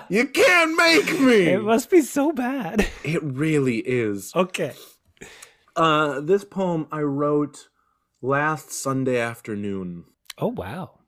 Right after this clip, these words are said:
Speaker 1: Yeah, I was prepared. Naps, the greatest of creation. I bet you love them too. A little time for great restoration, as long as your kid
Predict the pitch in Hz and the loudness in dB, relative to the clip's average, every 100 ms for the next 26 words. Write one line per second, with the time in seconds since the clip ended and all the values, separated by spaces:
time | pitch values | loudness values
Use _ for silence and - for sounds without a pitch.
0 | _ 92 95 123 139 82 - - 123 185 | _ -8 -6 -4 -4 -6 -12 -6 0 0
1 | - 123 - - 143 95 85 _ _ _ | -2 -10 -8 -4 -2 -4 -8 _ _ _
2 | _ _ _ _ _ _ _ _ 101 123 | _ _ _ _ _ _ _ _ -8 -4
3 | 120 90 - - - - _ _ _ _ | -4 -6 -12 -18 -18 -20 _ _ _ _
4 | _ - 90 104 117 123 131 131 - - | _ -14 -10 -2 0 0 -2 -4 -14 -18
5 | - 117 107 - 117 107 92 - 95 85 | -10 -8 -8 -8 -6 -4 -6 -8 -14 -16
6 | - _ _ _ _ - 107 - 156 - | -20 _ _ _ _ -10 -8 -2 -2 0
7 | 156 147 139 131 - 120 117 - 110 101 | -2 0 0 0 -4 -10 -12 -10 -6 -6
8 | 92 _ _ _ _ _ 120 131 170 190 | -8 _ _ _ _ _ -4 0 2 2
9 | 190 - 156 156 156 156 143 131 113 98 | 0 -4 -2 0 -2 -4 -4 -4 -4 -4
10 | 117 131 139 131 110 120 123 - 120 107 | -2 0 0 -4 -4 -4 -4 -6 -6 -4
11 | 95 - 92 80 _ _ _ _ _ - | -8 -12 -18 -20 _ _ _ _ _ -10
12 | 101 90 101 117 131 139 143 139 151 151 | -10 -8 -4 0 0 0 -2 -2 -2 -4
13 | - 131 87 - | -2 -2 -2 -8